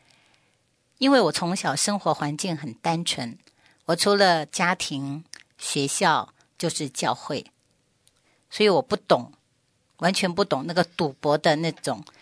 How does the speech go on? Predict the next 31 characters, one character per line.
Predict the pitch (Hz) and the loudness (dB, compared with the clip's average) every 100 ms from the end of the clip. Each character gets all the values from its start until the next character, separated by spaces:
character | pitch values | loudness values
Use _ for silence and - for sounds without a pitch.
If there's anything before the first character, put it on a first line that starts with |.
| _ | _
伤 | - 196 185 | 0 0 0
害 | 190 175 135 | 0 0 0
性。 | - 139 - _ _ _ _ _ _ _ _ _ _ _ _ _ _ _ _ _ _ | -4 -6 -10 _ _ _ _ _ _ _ _ _ _ _ _ _ _ _ _ _ _
那 | 190 185 | 0 2
我 | 160 | 2
想， | - 143 - _ - | 0 -2 -4 _ -6
你 | 175 | -6
既 | - 262 | 0 4
然 | 196 156 151 190 _ _ _ _ _ _ _ _ | 6 6 4 -2 _ _ _ _ _ _ _ _
敢 | - 139 127 | 4 4 4
这 | 208 | 2
样 | 180 | 4
的 | 160 | 4
勇 | 151 180 | 2 2
敢 | 185 117 | 0 -2
的 | 139 127 - - _ _ _ | -2 -4 -6 -16 _ _ _
跟 | 185 170 | 2 2
我 | 120 | 0
说， | - - 175 170 - _ _ _ _ _ - | 0 4 4 2 -4 _ _ _ _ _ -4
跟 | 202 185 | 0 2
我 | 139 | 2
认 | 180 165 | 0 0
错， | 147 - 160 - _ _ | -2 -2 -4 -4 _ _
那 | - 175 | -4 -4
我 | |
就 | 160 | -2
相 | 151 190 175 | 0 0 -2
信 | - 156 | -4 -4
他 | 160 | -4
会 | 147 135 | -4 -4
改。 | - | -6